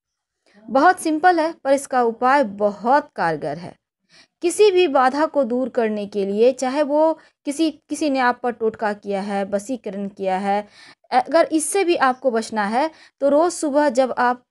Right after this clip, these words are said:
पूजा करते हैं, आरती करते हैं, तो दीपक में दो लौंग डाल दें। आप चाहें तो कपूर में दो लौंग डालकर भी आप जलाकर आरती कर सकते हैं।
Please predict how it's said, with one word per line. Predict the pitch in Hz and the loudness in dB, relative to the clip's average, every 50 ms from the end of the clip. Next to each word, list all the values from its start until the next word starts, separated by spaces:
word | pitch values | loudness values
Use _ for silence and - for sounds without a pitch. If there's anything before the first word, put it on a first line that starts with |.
| _ | _
पूजा | - 247 214 254 254 240 | -12 -2 0 0 0 0
करते | 240 233 214 208 - 214 | 0 -4 -4 -4 -6 -8
हैं, | 208 220 208 214 - - | -8 -6 -6 -6 -8 -6
आरती | 233 226 240 233 - 302 269 | -6 -8 -8 -8 -8 -8 -6
करते | 285 254 220 208 - 220 | -2 -2 -4 -4 -4 -6
हैं, | 214 214 226 | -6 -6 -4
तो | 220 254 | -4 -6
दीपक | 220 202 233 226 - 254 247 247 | -4 -4 -6 -8 -8 -10 -8 -6
में | 240 247 240 202 | -4 -4 -4 -2
दो | 202 214 214 | -2 -2 0
लौंग | 214 202 196 196 196 170 | 0 -2 -2 -4 -4 -6
डाल | 165 143 143 143 | -6 -6 -6 -6
दें। | - 151 139 - - _ _ _ _ _ _ _ _ _ _ _ _ _ _ _ _ _ _ _ _ - | -10 -14 -16 -18 -20 _ _ _ _ _ _ _ _ _ _ _ _ _ _ _ _ _ _ _ _ -2
आप | 233 269 254 | -2 -2 0
चाहें | - 330 311 339 370 339 254 | 0 0 0 2 0 0 0
तो | 262 247 | -2 0
कपूर | - 254 247 247 277 294 302 285 | 0 -2 -2 -2 -2 -4 -2 -2
में | 285 285 285 294 233 | 0 2 2 0 2
दो | 226 247 254 247 | 2 4 4 4
लौंग | 240 240 254 262 269 | 4 2 0 0 -2
डालकर | 233 233 226 233 240 233 262 254 226 | -2 0 0 0 -2 -2 -4 -4 -4
भी | 220 277 302 302 311 - _ 220 | -2 -2 -4 -4 -6 -10 _ -6
आप | 214 208 | -6 -4
जलाकर | 208 220 214 202 202 202 233 240 | -4 -4 -4 -4 -4 -4 -2 -2
आरती | 233 214 214 220 - 233 | -2 -2 -2 -6 -10 -8
कर | - 240 226 | -8 -6 -6
सकते | - 240 220 - _ 240 | -6 -10 -12 -10 _ -10
हैं। | 226 233 247 | -8 -8 -10